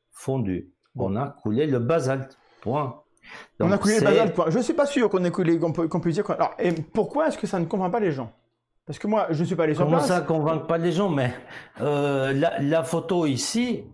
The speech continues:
Speaker 1: et c'est une vidéo, euh, si ça, ce n'est pas convaincant, euh, je
Speaker 2: Oui,
Speaker 1: ne
Speaker 2: mais
Speaker 1: sais pas,
Speaker 2: le, le
Speaker 1: euh,
Speaker 2: basalte, il est là depuis quatre mille ans. Donc ça fait quatre mille ans qu'on aurait dû voir. Donc de toute évidence, juste le voir n'est pas suffisant. Il y a plein de gens qui l'ont vu et qui ne se sont pas dit, « Tiens, c'est du basalte fondu. »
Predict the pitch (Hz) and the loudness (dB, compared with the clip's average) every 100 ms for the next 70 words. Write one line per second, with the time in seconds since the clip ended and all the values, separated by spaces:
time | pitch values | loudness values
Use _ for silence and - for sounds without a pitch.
0 | - 104 104 107 104 - 127 117 131 147 | -14 -6 -2 0 -2 -2 -2 0 0 0
1 | 185 185 - - _ _ _ - 117 120 | -2 -6 -18 -20 _ _ _ -2 2 4
2 | 120 117 - 175 139 - 185 160 - 135 | 2 0 -2 -2 -2 0 0 0 -2 -2
3 | 131 135 147 147 - 139 131 135 131 180 | 0 0 -2 -2 -4 -2 0 -2 -2 -2
4 | 196 196 190 113 107 104 101 101 98 98 | 0 -2 -2 -2 0 0 0 0 -2 -2
5 | 98 98 98 95 220 180 110 147 160 156 | -2 -2 -2 0 0 0 0 0 2 2
6 | 156 147 151 233 240 131 175 165 196 151 | 4 4 4 4 2 0 0 2 2 0
7 | - 156 156 - 170 277 175 - _ _ | -4 -2 -2 0 0 0 -2 -8 _ _
8 | - 151 - 135 147 160 160 185 220 151 | -8 -6 -4 -4 -2 -2 -2 -2 -2 -2
9 | 139 123 139 190 175 123 - - 147 165 | -2 -2 -2 0 0 -2 -10 -12 -2 -2
10 | 131 123 208 185 156 165 233 185 139 208 | -2 -4 -2 -2 0 0 0 -2 -2 -4
11 | - 151 151 151 214 175 - 147 151 147 | -2 -2 0 2 2 0 -2 -2 -2 -2
12 | 147 220 147 - 226 254 208 175 190 - | 0 0 0 0 0 2 2 2 0 0
13 | 147 147 147 254 - - 165 185 202 190 | 0 2 2 -2 -4 -6 -4 0 0 0
14 | 196 180 175 196 262 - 277 254 185 185 | 0 2 2 2 0 -2 -2 0 0 0
15 | 226 226 202 151 | 0 -2 -4 -4